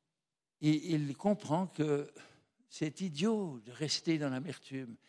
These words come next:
Il y a des gens, ils se rendent malheureux toute leur vie parce que, bien qu'ils soient chrétiens parfois,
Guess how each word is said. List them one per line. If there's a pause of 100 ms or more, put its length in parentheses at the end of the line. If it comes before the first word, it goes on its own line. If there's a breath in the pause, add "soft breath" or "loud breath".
(180 soft breath)
Il
y
a
des
gens,
ils
se
rendent
malheureux (400 loud breath)
toute
leur
vie
parce
que,
bien
qu'ils
soient
chrétiens
parfois,